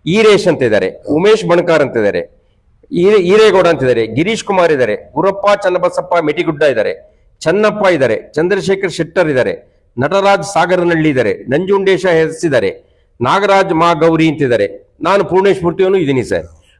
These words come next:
ಪ್ರವೀಣ ಹನುಮಶೆಟ್ಟಿ, ಬಸವರಾಜಪ್ಪ, ಮಲ್ಲಿಕಾರ್ಜುನಯ್ಯ ಸಿ, ಮೋಹನ ವೀರಭದ್ರಪ್ಪ ಅಸುಂಡಿ, ರಾಜಶೇಖರ ಬಸವಣ್ಣಪ್ಪ ಸೀರಿ, ವಿಜಯಕುಮಾರ ಎ ಸಿ, ವಿರೂಪಾಕ್ಷಯ್ಯ ಎಸ್, ಶರಣಪ್ಪ ಬಸಪ್ಪ ಹ್ಯಾಟಿ, ಶಂ-, ಶಂಭುಲಿಂಗಪ್ಪ ನಿಜಪ್ಪ ಚಕಡಿ,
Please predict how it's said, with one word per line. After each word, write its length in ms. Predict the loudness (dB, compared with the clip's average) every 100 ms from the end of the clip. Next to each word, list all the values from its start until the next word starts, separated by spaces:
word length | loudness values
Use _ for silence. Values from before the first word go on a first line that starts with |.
| _
ಪ್ರವೀಣ 380 | 0 4 4 2
ಹನುಮಶೆಟ್ಟಿ, 840 | 2 0 0 0 -2 -2 -4 -6 -8
ಬಸವರಾಜಪ್ಪ, 640 | -6 -2 0 2 0 -2 -4 -4 -10 _ _ _ -4
ಮಲ್ಲಿಕಾರ್ಜುನಯ್ಯ 760 | -2 0 0 0 2 2 4 4 2
ಸಿ, 540 | 0 -4 -4 -10 -20 _ _ -4
ಮೋಹನ 380 | 0 4 4 4 2
ವೀರಭದ್ರಪ್ಪ 680 | 2 2 0 0 0 0 0 0 -2 -4
ಅಸುಂಡಿ, 500 | -2 -2 -2 -4 -8 _ -20 -8
ರಾಜಶೇಖರ 600 | -2 0 -2 -2 -2 0
ಬಸವಣ್ಣಪ್ಪ 560 | -2 -2 0 0 -2 -2 -2
ಸೀರಿ, 440 | -2 -2 -2 -6 -8
ವಿಜಯಕುಮಾರ 600 | -4 -2 -2 -2 0 2
ಎ 280 | 0 0 -2
ಸಿ, 340 | -2 -6 -8 -4
ವಿರೂಪಾಕ್ಷಯ್ಯ 800 | -2 0 -2 -2 -2 0 0 0
ಎಸ್, 260 | -2 -4 -8 -10 _ _ -8
ಶರಣಪ್ಪ 500 | -2 0 0 0 0 0
ಬಸಪ್ಪ 340 | 0 -2 -2
ಹ್ಯಾಟಿ, 560 | -2 0 0 -2 -6 -12 _ _
ಶಂ-, 460 | -4 -2 -2 -4 -2
ಶಂಭುಲಿಂಗಪ್ಪ 880 | -2 0 0 2 0 0 -2 0 -2
ನಿಜಪ್ಪ 380 | -2 -2 0 -2
ಚಕಡಿ, 560 | -2 -2 -2 -4 -10